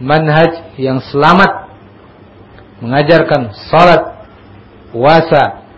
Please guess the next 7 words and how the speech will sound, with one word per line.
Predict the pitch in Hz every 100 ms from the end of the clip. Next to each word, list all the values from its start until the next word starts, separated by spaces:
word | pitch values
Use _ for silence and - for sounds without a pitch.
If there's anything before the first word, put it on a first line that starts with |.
| - -
zakat, | 110 135 170 - 147 - - - - - - -
dan | - 127 131
amal-amal | 147 170 160 160 147 135
ketaatan, | - 143 139 170 202 208 - - - - - - - - -
serta | 160 156 - 147 143
meninggalkan | 139 135 131 135 143 135 143 135 131 131 - - - - - - -
kemungkaran-kemungkaran. | 143 143 127 117 143 135 123 135 127 113 123 113 -